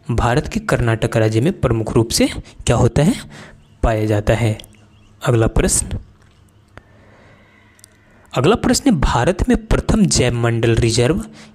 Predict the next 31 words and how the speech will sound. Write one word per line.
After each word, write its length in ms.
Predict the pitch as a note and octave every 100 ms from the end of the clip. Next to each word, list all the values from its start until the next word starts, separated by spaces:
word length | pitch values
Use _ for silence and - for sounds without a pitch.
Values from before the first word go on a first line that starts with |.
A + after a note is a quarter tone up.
| _
की 160 | C#3+ B2
स्थापना 480 | - B2+ A2 C#3 G3+
कहाँ 400 | G#3 - A#2+ A2+
हुई 220 | A2 A2
थी? 280 | A2 C3+ A#2 - - - - -
तो 80 | A2+
भारत 360 | A2+ A2+ C3+ F#3+
में 180 | G#3+ G#3+
प्रथम 440 | C#3 A#2 - G3+
जैव 300 | C3+ C3+ A#2+
मंडल 340 | A2+ A2+ A2+ A2+
रिजर्व 320 | A#2 B2 A2
की 200 | - A#2
स्थापना 420 | A2 - A2 A#2+
हुई 220 | A2 A#2 A2
थी 240 | F3 A3 - G3+ F3+ - -
नीलगिरी 640 | B2 B2 G3 D3+ A#2 A2+
क्षेत्र 360 | A2+ - A2+ A2+
में। 120 | A2
कहाँ 200 | A2 C#3+
हुई 140 | D#3+ E3
थी? 160 | -
नीलगिरी 520 | B3 D3+ B2 A#2+ C#3 C#4
क्षेत्र 360 | - - A#2+
में। 100 | A#2
ऑप्शन 260 | A2+ G#2 A#2+
नंबर 240 | A2+ A2
ए 140 | A#2+ A#2+
राइट 240 | A2+ B2
हो 100 | C#3
जाएगा। 380 | C#3 D#3 E3 -